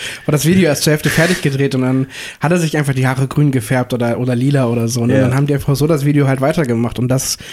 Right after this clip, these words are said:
Speaker 1: ähm, zeigt dann auch nochmal mehr wieder von diesem Typen, so wie dieser, ähm, Musiker, wie dieser Mensch halt eben drauf war. So.
Speaker 2: Absolut, absolut. Sehr interessant. Lass uns vielleicht auch mal so ein bisschen über die Machart von diesem Film reden.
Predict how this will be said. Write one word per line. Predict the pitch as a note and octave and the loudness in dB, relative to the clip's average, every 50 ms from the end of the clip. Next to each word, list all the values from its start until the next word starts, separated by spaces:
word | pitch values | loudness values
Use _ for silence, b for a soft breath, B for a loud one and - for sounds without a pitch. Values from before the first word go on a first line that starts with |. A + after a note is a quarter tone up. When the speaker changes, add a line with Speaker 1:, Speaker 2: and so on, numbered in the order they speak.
| B B B B B B B B - | B B B B B B B B -4
Speaker 1:
ähm, | C3+ C3+ C3 C3 C3 C3 B2+ - - | 0 2 2 2 2 0 0 -2 -2
zeigt | - - C#3 D3 F3 F3 - | -2 0 2 2 2 0 0
dann | D3+ B2+ | 0 0
auch | C#3 B2+ | 0 2
nochmal | C#3+ C#3 C#3+ C3+ | 2 4 4 4
mehr | C3+ C3+ C#3 C#3+ | 4 4 4 2
wieder | D3 C#3+ C#3 | 2 2 0
von | C3 - D3+ C#3 | 0 2 0 2
diesem | C3 C3 C3+ B2+ | 2 2 0 0
Typen, | - D#3+ F3 - C#3+ C3+ B2+ | 2 2 2 2 2 0 0
so | B2 C3 B2 | 0 0 0
wie | B2+ C3 | 0 0
dieser, | C3 C3 B2+ C3 C3 B2+ B2 A#2+ B2+ B2 - - - - - - | 0 0 0 0 2 2 2 0 0 -2 -4 -6 -10 -14 -10 -6
ähm, | - C3 B2+ B2+ B2 B2 A2+ A2+ A#2 - | -4 -2 0 0 0 0 -2 -2 -4 -2
Musiker, | D3 C#3 D3 D3 C#3 C#3+ C#3+ - C#3+ C3+ C3+ | 0 2 2 4 2 2 0 0 0 0 0
wie | C3 | 0
dieser | C3 C3 C3 C#3 C3 | 0 0 0 2 2
Mensch | B2+ B2 B2+ C#3+ D3+ - - | 2 2 2 2 2 2 2
halt | D3+ C3 | 2 2
eben | C3 C#3 C#3 C3 | 2 2 0 0
drauf | - C3+ D3 F3 E3+ - | 0 0 0 0 -2 -4
war. | - - - A2 B B B B B B - - | -6 -6 -6 -8 B B B B B B -14 -10
So. | - | -10
Speaker 2:
Absolut, | G2 - - - A2 G2+ G#2 F#2 E2+ F2 - B B B B B B B | -8 -6 -6 -4 -2 -2 -2 -2 -2 -4 -8 B B B B B B B
absolut. | - - - - - G2 F#2+ F2+ F2+ - - - - - | -16 -16 -14 -10 -8 -6 -6 -6 -8 -10 -12 -16 -18 -18
Sehr | - - - E2+ | -16 -12 -10 -10
interessant. | F2+ G#2+ - - G2 G2 - - G#2 G2+ G2 G2 B B B B B B B B B B B B B B - | -10 -10 -10 -10 -12 -10 -6 -4 -4 -4 -6 -6 B B B B B B B B B B B B B B -4
Lass | A2 A#2 - | -4 -2 -2
uns | F#3 F3+ - | -2 -2 -2
vielleicht | - C#3 C3+ C3+ C#3 C#3 | -2 -2 0 0 0 0
auch | C3+ C3+ | 0 0
mal | C3+ C#3+ C#3+ C#3 | 0 0 0 0
so | C3+ | 0
ein | B2+ B2 | 0 0
bisschen | B2 C3+ - - D#3+ | -2 -2 -2 -2 -2
über | D#3 C#3+ C3+ C3+ | -2 -2 -2 -2
die | A#2 A#2 | 0 0
Machart | A#2 A#2 A#2+ C#3+ - - - D3+ D#3 - | 0 0 0 -2 -4 -4 -6 -6 -4 -2
von | - C#3+ C#3 | 0 0 0
diesem | C3+ B2 B2 B2+ | 2 0 0 -2
Film | B2 - C#3+ D3 D#3 D#3+ D3+ | -2 -2 -2 0 0 0 0
reden. | C3 A#2 A#2+ B2+ C3 D3 D#3+ E3 F3+ | 0 0 0 0 0 0 0 0 0